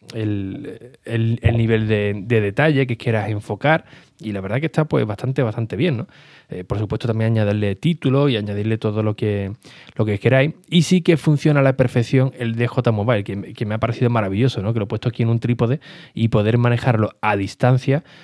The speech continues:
la verdad es que, <laughs> que la primera vez impacta un poco, ¿no? Que decir, "Madre mía, que esto lo pueda, eh, controlar en remoto".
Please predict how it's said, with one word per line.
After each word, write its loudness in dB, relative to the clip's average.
la -4
verdad -2
es -
que, 0
<laughs> -10
que 2
la 4
primera 4
vez 8
impacta 2
un -2
poco, 0
¿no? -2
Que 0
decir, -8
"Madre -2
mía, -2
que -6
esto -10
lo 0
pueda, -2
eh, -4
controlar -2
en -4
remoto". 0